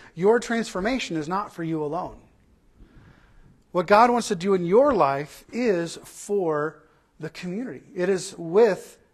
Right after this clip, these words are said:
the church. 'Cause my point here this morning is that this, so the thing we've been talking about this whole time, this whole month, the this, what is this? As, as they ask the question, "What does this mean?" or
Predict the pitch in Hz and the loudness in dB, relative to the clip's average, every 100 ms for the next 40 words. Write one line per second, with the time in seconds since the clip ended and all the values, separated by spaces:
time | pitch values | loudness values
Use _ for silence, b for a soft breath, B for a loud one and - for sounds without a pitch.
0 | - 151 156 151 - _ - - 185 - | -8 -2 -2 -4 -10 _ -16 -10 -10 -10
1 | - - - _ _ _ _ _ _ _ | -16 -18 -20 _ _ _ _ _ _ _
2 | _ _ _ _ _ _ _ _ _ _ | _ _ _ _ _ _ _ _ _ _
3 | _ 180 175 277 311 214 160 196 180 - | _ -6 -2 0 2 2 2 2 2 -4
4 | 160 147 139 139 - 165 135 135 285 254 | -6 -6 -6 -8 -2 -2 -2 -2 6 6
5 | - - - 190 175 175 262 294 220 226 | 4 -8 0 2 2 0 4 4 4 6
6 | 233 226 190 156 - B B 170 - 269 | 6 6 6 4 2 B B -8 6 12
7 | 311 320 320 247 180 156 - 311 285 202 | 12 12 8 4 4 4 8 8 10 6
8 | 139 - B B B - 185 - - 147 | 2 -8 B B B 0 0 0 -10 -14
9 | 151 339 277 - - 185 302 262 185 175 | 2 6 6 4 0 8 8 8 -2 2
10 | 285 277 - - - - - _ _ _ | 6 6 6 -8 -14 -16 -20 _ _ _
11 | _ _ _ _ _ - 190 190 208 190 | _ _ _ _ _ 0 0 2 4 6
12 | 202 208 202 262 240 247 220 180 208 277 | 8 8 8 4 4 2 2 4 4 4
13 | 262 196 170 156 202 254 - 240 233 196 | 2 0 -6 2 4 4 2 0 6 6
14 | 180 | 6